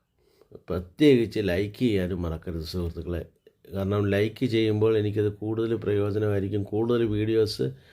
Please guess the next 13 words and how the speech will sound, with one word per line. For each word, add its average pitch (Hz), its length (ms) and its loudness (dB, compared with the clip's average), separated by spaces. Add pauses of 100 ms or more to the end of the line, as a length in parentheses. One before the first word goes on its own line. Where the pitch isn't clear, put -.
(240)
അത് 107 200 0
വന്നിട്ട് 104 320 2 (100)
കൂടുതൽ 120 260 2
സ്പ്രെഡ് 117 460 0
ആകാനായിട്ടും, 104 680 2 (140)
അത് 113 160 -6
സ്പ്രെഡ് 117 360 -4
ആകുന്നത് 135 380 6
മൂലം, 131 360 4 (520)
ഉം, 117 400 2 (260)
കൂടുതൽ 147 640 4
ജന-, 120 360 2
കൂടുതൽ 135 560 2